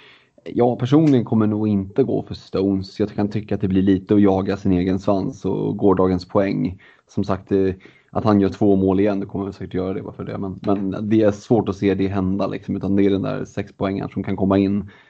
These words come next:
Eh, i min värld så är Cancelo, han har liksom en högre höjd. Jag är beredd att gambla lite med att han blir bänkad någon match då och då. Jag tror att det kan komma betydligt fler offensiva poäng. Det borde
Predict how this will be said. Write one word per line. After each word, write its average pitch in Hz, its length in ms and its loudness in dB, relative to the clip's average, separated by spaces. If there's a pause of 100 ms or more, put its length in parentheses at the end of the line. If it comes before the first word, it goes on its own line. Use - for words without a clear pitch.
(120)
Eh, 87 180 -6
i - 80 4
min 123 300 10
värld 95 300 -2
så 104 60 -6
är 92 40 -2
Cancelo, 92 800 -2 (320)
han 107 140 -2
har 101 120 2
liksom 92 180 -2
en 87 60 -4
högre 92 340 -2
höjd. 95 420 -4
Jag 107 200 0
är 95 40 -4
beredd 92 240 -2
att 92 60 -8
gambla 92 300 -4
lite 92 260 -8
med 98 120 -6
att 98 120 -12
han 101 280 -8 (160)
blir 98 400 -6
bänkad 95 400 -6
någon 95 220 0
match 95 240 -6
då 95 120 0
och 98 60 -2
då. 95 160 0
Jag 98 100 -4
tror 92 180 -4
att 101 60 -6
det - 60 -20
kan 98 160 -6
komma 95 280 -2
betydligt 92 460 0
fler 101 160 -2
offensiva 95 480 -6
poäng. 104 220 -4
Det 92 80 2
borde 98 800 2